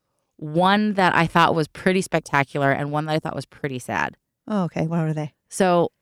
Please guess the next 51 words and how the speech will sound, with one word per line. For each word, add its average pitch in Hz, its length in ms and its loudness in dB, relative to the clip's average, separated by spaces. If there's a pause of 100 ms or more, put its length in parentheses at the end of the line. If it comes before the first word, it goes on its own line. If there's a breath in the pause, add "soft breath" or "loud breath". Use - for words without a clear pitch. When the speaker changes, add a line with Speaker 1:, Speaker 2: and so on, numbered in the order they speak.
Speaker 1:
should - 140 -6
we 196 40 2
want 190 120 2
the 175 60 -2
sad 175 260 4
one 190 120 2
first, 220 260 2
or 202 40 -4
do - 20 -2
you 190 60 4
want 175 160 0
the 147 260 0
Speaker 2:
The 220 60 4
sad 247 160 2
Speaker 1:
spectac- 294 240 6
Speaker 2:
one, 175 200 2
'cause 185 100 -2
I 196 80 2
don't 233 100 0
wanna 220 180 0
cr-, - 160 -16
I 214 60 -4
wanna 220 120 2
cry 214 200 4
and 196 80 2
then 190 80 0
laugh. 170 220 0 (840 soft breath)
Speaker 1:
Well, 226 160 2
the 240 100 6
sad 269 300 4
one 247 400 4 (140)
was 180 600 2 (520)
in 196 160 2
the 208 140 -2
evening, 165 520 -2 (280)
and 147 360 -6
we 151 60 -4
were 156 80 -4
in 160 100 -6
the 151 60 -6
magic 156 420 -4
shop, 131 500 -4 (680)
and 147 400 0
this - 380 -4 (100)
boy 175 500 0
had 175 220 0
his 170 100 0
money, 151 540 -4
and 147 180 -6
he 156 180 -10
wanted 156 640 -2